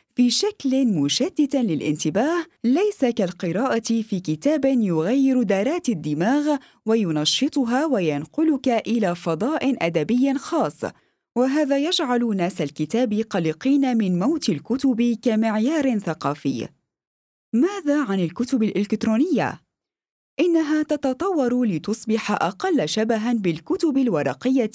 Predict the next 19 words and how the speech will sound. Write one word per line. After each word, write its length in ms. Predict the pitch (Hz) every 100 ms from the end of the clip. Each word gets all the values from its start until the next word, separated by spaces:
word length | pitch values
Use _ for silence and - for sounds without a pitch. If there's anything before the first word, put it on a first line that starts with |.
| 226
مع 300 | 190 190 185
الوقت، 600 | 208 349 - - - - _ -
لتصبح 720 | 214 233 427 - 247 233 -
فعلًا 560 | 156 - 277 285 277 302 -
أو 140 | 220
عملية 640 | 160 156 135 151 269 262 247 262 269 - _ _
أكثر 480 | 427 440 - 311 294
من 180 | 214 151
كونها 560 | - 294 294 262 254 262
نصًا، 580 | 427 - - 151 101 - _ _ -
من 140 | 285
خلال 500 | 311 277 277 392 302 302
قابلية 600 | - 175 151 165 214 180 180
البحث 480 | 143 185 - -
والتحرير 920 | 247 247 147 - 147 - 196 277 359 359 - _ 226
وإضافة 680 | 262 - 262 285 392 330 -
التعليقات 840 | 285 220 156 151 143 - 320 311
والاختلاط 800 | 285 254 302 294 - 285 370 359
الجماعي. 800 | 262 180 170 160 151 143 127 -